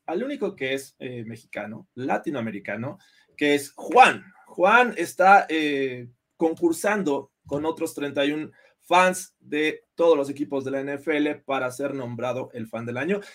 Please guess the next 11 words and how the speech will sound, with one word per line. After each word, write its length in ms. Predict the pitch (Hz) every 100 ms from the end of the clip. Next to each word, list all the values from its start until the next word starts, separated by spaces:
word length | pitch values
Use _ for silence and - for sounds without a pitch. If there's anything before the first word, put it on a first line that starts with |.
| - -
y 100 | 180
está 540 | 196 - 220 240 - _ _ _ _ _ _ _ _
a 160 | 151 160
nada, 540 | 165 151 120 120 _ _ _ _ -
y 240 | 143 135
simplemente 520 | 131 165 156 139 139
una 100 | 147
ayuda 220 | 120 127 123
de 80 |
ustedes 640 | 98 - 135 120 120 - -
en 320 | 123 131 131